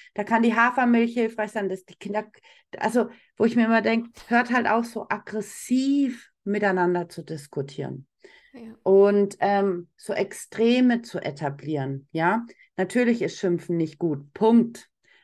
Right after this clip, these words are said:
Speaker 1: Aber da brauchen wir doch jetzt, ne, über mentale Ressourcen, ja, gehört alles dazu, aber der Fakt ist doch, dass es nicht gut ist. Aber
Speaker 2: Mhm.
Speaker 1: sag das mal auf Instagram. Da kriegst du dreihunderttausend Nachrichten, aber, aber, ja,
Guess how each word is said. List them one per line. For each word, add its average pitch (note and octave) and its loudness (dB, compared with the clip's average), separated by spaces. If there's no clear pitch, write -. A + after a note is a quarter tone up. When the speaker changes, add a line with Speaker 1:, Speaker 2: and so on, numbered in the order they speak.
Speaker 1:
Aber G3+ 0
da G#3 4
brauchen G#3 0
wir G#3+ 0
doch G#3 -4
jetzt, - -8
ne, A3+ 0
über G#3 2
mentale G3+ -4
Ressourcen, G3+ -4
ja, G#3+ 0
gehört G#3+ -2
alles G3 -2
dazu, G3+ -6
aber G3 -2
der F#3 2
Fakt A#3 -14
ist - -14
doch, F#3+ -14
dass G#3 -10
es G3 -12
nicht - -10
gut - -10
ist. C#3+ -10
Aber F#3 0
Speaker 2:
Mhm. A#3 -2
Speaker 1:
sag C#4 -4
das F#3 -2
mal D#3 2
auf C#3+ -2
Instagram. C#3 -6
Da F#3 -4
kriegst - 0
du A#3 0
dreihunderttausend A#3 0
Nachrichten, G3+ -4
aber, G3 2
aber, F#3+ 0
ja, A3 0